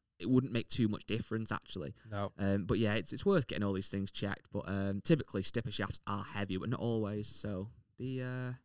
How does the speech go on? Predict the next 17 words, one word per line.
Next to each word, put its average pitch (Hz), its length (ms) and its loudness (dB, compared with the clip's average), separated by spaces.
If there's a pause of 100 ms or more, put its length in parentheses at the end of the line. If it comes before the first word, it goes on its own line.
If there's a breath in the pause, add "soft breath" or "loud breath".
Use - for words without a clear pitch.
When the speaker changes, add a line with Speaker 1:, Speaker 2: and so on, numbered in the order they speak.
(240)
Speaker 2:
Be 120 100 2
wary. 104 520 4
Speaker 1:
be 127 80 -18
wary. 131 480 -6 (880)
Um, 160 760 8 (1120)
I - 40 -10
should've 165 220 6
Speaker 2:
Best - 120 4
Speaker 1:
got - 40 -2
s- 151 80 -4
Speaker 2:
gadget 151 560 4
gear 117 280 2
must 120 380 2
have 123 220 -4
for - 240 -2
winter 110 480 -2
golf, 107 440 -2